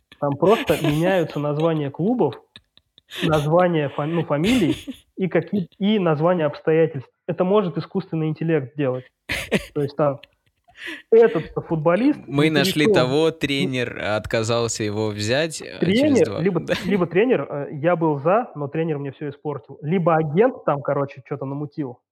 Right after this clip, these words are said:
Speaker 1: Вот. Либо ещё что-то. Либо жена там пере-, передумала. Короче, там по нефутбольным причинам не сложилось.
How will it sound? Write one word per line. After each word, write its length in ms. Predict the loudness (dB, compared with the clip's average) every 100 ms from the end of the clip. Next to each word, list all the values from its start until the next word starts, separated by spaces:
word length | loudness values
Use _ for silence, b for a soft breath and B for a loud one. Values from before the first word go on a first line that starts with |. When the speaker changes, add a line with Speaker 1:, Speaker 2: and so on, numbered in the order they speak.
| _ _ _ _ _
Speaker 1:
Вот. 320 | -12 -8 -8 -10
Либо 340 | -8 -6 0 2
ещё 300 | 0 0 -2
что-то. 340 | 2 -2 2
Либо 200 | 2 2
жена 420 | 2 2 2 2
там 320 | -2 -12 -16 -20 _ -12
пере-, 160 | -12
передумала. 640 | -6 -4 -2 -4 -6 -8 -10
Короче, 320 | -8 -8 -10 -12
там 180 | -14 -14 _ 2
по 80 |
нефутбольным 580 | 2 4 2 4 4 2
причинам 440 | -2 -2 0 0 -2
не 60 |
сложилось. 460 | -4 -4 -4 -6